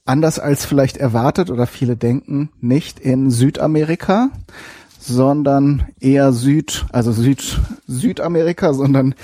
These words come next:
Süd-Nordamerika. Also eher die,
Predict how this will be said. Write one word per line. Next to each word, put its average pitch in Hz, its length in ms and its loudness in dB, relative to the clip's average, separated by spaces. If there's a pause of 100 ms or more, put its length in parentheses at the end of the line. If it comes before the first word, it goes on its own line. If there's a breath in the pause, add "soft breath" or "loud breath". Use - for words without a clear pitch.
(220 loud breath)
Süd-Nordamerika. 151 1300 0 (880 loud breath)
Also 113 560 -2 (840 loud breath)
eher 131 400 2
die, 131 360 2